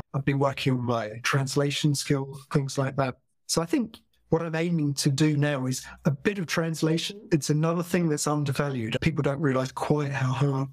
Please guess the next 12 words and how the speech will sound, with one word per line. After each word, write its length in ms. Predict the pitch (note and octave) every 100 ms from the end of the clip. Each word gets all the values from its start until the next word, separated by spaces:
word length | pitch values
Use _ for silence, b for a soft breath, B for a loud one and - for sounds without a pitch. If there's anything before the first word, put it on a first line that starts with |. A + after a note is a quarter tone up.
| - -
that 200 | C3+ C3
is. 560 | C3+ C3+ F3 C#3+ - - _ -
So 100 | D3+
I'm 100 | E3+
looking 320 | A3+ B3 G3+
to 280 | - - -
do 280 | D#3+ D3 B2 - -
some 380 | - E3+ E3
regular 360 | D#3 F#3 F3+ D#3+
translation 640 | - D3+ C#3+ D3+ D3 -
work, 320 | C3 B2+ - - _ _
but 500 | A3 A#3+ A#2 D#3+ -